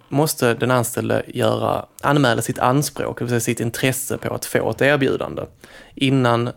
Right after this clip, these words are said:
den anmälan har kommit in till arbetsgivaren, så behöver inte arbetsgivaren erbjuda någon ny anställning eller någon ny återanställning. Men om arbetsgivaren missar, ehm, att ge den informationen när anställningen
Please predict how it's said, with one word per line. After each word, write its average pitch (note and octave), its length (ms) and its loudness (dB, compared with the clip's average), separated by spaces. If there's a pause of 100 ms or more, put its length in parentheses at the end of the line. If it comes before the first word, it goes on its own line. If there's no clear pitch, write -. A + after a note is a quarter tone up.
den A#2 440 2
anmälan B2+ 520 4
har A#2 80 2
kommit A#2+ 400 0
in A2+ 160 -2
till B2 120 -2
arbetsgivaren, B2+ 600 0
så - 120 -4
behöver A#2 240 0
inte A2+ 160 -2
arbetsgivaren - 640 -6 (260)
erbjuda A#2+ 600 -2 (240)
någon A#2+ 260 -4
ny A#2+ 100 -2
anställning - 500 -6
eller A#2+ 200 -2
någon A#2 240 0
ny A2+ 200 0 (320)
återanställning. A2+ 840 -2 (540)
Men C3+ 200 4
om C3 100 4
arbetsgivaren B2 680 2
missar, C#3+ 480 2 (500)
ehm, B2+ 560 0 (200)
att B2+ 180 -2
ge B2+ 160 4
den C3+ 160 4
informationen B2+ 760 0 (100)
när A#2+ 160 2
anställningen A#2+ 640 0